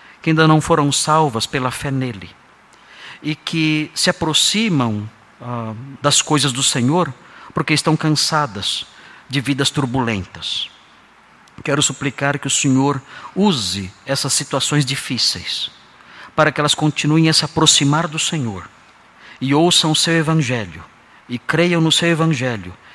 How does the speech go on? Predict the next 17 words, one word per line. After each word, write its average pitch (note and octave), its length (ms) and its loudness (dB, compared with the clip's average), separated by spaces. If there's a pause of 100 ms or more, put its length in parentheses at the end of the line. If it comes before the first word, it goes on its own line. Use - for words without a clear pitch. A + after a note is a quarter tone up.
e C3+ 60 -6
sejam C3+ 380 2
salvas. G2+ 460 -2
E A#2 40 -6
dessa D#3+ 260 2
forma, F#2+ 520 -4 (840)
a C3 100 4
vida D#3 360 -2
de C3+ 120 -6
dificuldades A2+ 960 -6 (560)
seja D3 320 0
um D3 100 4
instrumento C#3 720 0
de G2 120 -6
salvação C3+ 680 0
do G#2+ 100 -4
Senhor G#2 460 -2